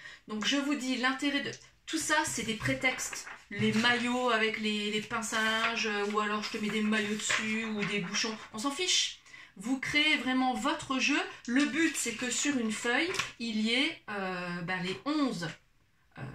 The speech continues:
nombres qui vont de deux à douze.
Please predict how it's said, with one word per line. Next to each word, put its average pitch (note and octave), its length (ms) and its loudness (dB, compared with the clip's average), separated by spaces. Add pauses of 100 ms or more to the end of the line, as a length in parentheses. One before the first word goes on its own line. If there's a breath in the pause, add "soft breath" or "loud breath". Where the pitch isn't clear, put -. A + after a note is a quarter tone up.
(380)
nombres G#3 400 -4 (120)
qui G#3+ 200 -10
vont F#3 340 -8
de G3+ 500 -4
deux A3+ 400 0 (380)
à - 300 2 (100)
douze. F#3 540 -8